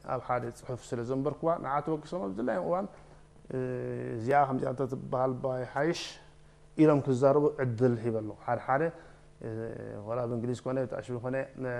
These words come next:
እንታይ እንታይ ሓይሽ ኢሎም ተዛረቡ ኣለዉ። ኣብቲ መወዳእታ ግን፣ እ፣ ኣነ ዝረኣኽዎ ነቲ ሒዞሞ ዝነበሩ ናይ እንግሊዝ ዓቕሚ ብዝያዳ ወይ ከዓ ንክቕፅሉስ ንሱ ዝያዳ ስሒብዎም። ኣብቲ ናይ ሓበሻ ዘሎ ብዙሕ ነገራት፣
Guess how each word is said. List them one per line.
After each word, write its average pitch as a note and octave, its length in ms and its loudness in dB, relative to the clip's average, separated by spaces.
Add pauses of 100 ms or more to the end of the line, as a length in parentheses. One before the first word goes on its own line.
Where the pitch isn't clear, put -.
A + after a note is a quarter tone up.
እንታይ A#2 340 -4
እንታይ A#2+ 240 -2 (100)
ሓይሽ A#2 260 -4
ኢሎም A#2+ 200 -6
ተዛረቡ B2 440 0
ኣለዉ። D3 320 2 (520)
ኣብቲ - 200 -4 (120)
መወዳእታ D#3+ 420 8 (100)
ግን፣ F3+ 200 4 (360)
እ፣ B2+ 120 -6 (200)
ኣነ A#2 260 -6
ዝረኣኽዎ C3 460 0 (200)
ነቲ D#3 260 2
ሒዞሞ F3 340 4
ዝነበሩ D3+ 400 4
ናይ C#3+ 180 4
እንግሊዝ C3+ 400 6 (400)
ዓቕሚ C3 240 0 (840)
ብዝያዳ C3+ 520 8 (120)
ወይ B2+ 180 0
ከዓ B2+ 180 -2 (420)
ንክቕፅሉስ E3 680 -2
ንሱ C#3 220 -6 (200)
ዝያዳ C#3+ 340 6 (220)
ስሒብዎም። B2+ 680 2 (680)
ኣብቲ A2+ 160 -6
ናይ D3 120 2
ሓበሻ C#3 260 4 (100)
ዘሎ D3 220 4 (140)
ብዙሕ E3 300 0
ነገራት፣ C#3+ 380 2